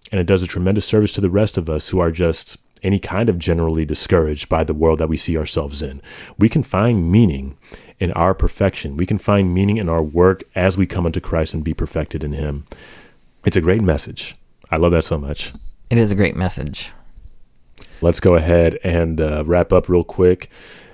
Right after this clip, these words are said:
Speaker 1: with some housekeeping items. Derek, where can people find us?
Speaker 2: You can find us at beyond the block podcast dot com,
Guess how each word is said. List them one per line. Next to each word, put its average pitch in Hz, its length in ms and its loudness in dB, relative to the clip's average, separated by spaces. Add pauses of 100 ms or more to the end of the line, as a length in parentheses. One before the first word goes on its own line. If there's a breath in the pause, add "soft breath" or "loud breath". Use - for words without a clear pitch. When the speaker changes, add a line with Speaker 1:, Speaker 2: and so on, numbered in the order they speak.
(100)
Speaker 1:
with 90 120 2
some 85 140 -4
housekeeping 85 680 -2
items. 78 440 -4 (260 loud breath)
Derek, 107 280 4
where 113 140 6
can 104 160 -2
people 95 220 -2
find 73 320 -6
us? 69 120 -6
Speaker 2:
You 123 80 2
can 123 140 -2
find 110 260 0
us 120 160 -2
at 82 200 -2
beyond 104 280 2
the 117 60 2
block 107 320 2
podcast 104 560 2
dot 90 240 0
com, 131 400 0